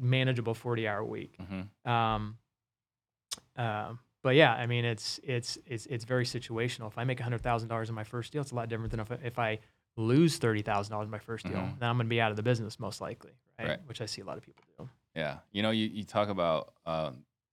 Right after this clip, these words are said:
Speaker 2: there's a group of people, larger number, that we have not a lot of hope in. And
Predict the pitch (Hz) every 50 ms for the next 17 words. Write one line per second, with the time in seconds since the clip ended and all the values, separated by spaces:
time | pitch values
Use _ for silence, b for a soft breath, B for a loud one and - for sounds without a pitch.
0 | _ _ _ _ _ 92 87 82 - 107 104 104 113 98 98 92 95 98 101 107
1 | - _ _ _ _ _ _ _ _ _ - 90 95 90 90 87 82 80 78 82
2 | 87 92 - _ _ _ _ _ - 69 76 82 82 82 78 - _ _ _ _
3 | _ _ _ - 87 90 95 95 92 90 87 85 85 87 85 76 - 82 85